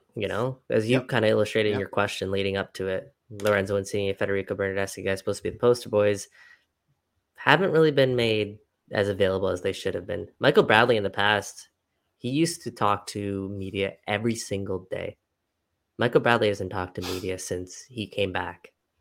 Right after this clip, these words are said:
Speaker 1: from
Speaker 2: Mm-hmm. A
Speaker 1: his
Speaker 2: very
Speaker 1: injury.
Speaker 2: conspicuous absence.
Speaker 1: He had, I think, one maybe run-in with John Molinaro and, and James Grossi
Speaker 2: Yeah, and
Speaker 1: post-game.
Speaker 2: remember, and remember that, that conversation. He said, "I wanna talk about the season. I'm
Speaker 1: Right.
Speaker 2: unwilling to discuss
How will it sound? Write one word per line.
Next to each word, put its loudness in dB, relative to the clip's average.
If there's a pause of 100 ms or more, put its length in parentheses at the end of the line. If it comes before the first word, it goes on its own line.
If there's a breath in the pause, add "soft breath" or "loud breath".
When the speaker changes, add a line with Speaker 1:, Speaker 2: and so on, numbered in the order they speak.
(140)
Speaker 1:
from -4
Speaker 2:
Mm-hmm. -6 (1160)
A -14
Speaker 1:
his 2
Speaker 2:
very 2
Speaker 1:
injury. -4
Speaker 2:
conspicuous -8
absence. -10 (120)
Speaker 1:
He 4
had, 4
I 0
think, -6
one -4 (120)
maybe -4 (140)
run-in -2
with -4
John -4
Molinaro -2
and, -6
and -6
James -4
Grossi 0
Speaker 2:
Yeah, 4
and 0
Speaker 1:
post-game. 6
Speaker 2:
remember, 6
and 0
remember 2
that, 0
that -2
conversation. -6
He -10
said, -8
"I -8
wanna -10
talk -12
about -16
the -20
season. -10
I'm -12 (100)
Speaker 1:
Right. 0
Speaker 2:
unwilling -6
to -16
discuss -12